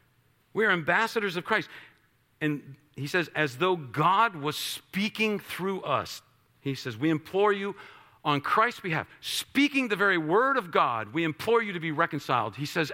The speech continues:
"Oh, for everyone listening, be reconciled. This is what God is telling you." And Paul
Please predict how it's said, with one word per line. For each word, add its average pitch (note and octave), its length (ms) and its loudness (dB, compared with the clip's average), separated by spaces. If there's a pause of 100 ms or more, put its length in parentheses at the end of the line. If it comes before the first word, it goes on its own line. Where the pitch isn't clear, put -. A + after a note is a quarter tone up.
(140)
"Oh, C#4+ 140 0 (120)
for G3+ 180 -2
everyone A#3+ 420 2
listening, C#3 400 -2 (140)
be G3+ 400 0
reconciled. C#3 640 0 (220)
This F3+ 180 -4
is D3 100 -6
what C#3 220 -2
God C3+ 260 0
is A2 140 -8
telling D#2+ 340 -12
you." C#2+ 120 -16 (220)
And C#3 160 0
Paul F#3+ 400 2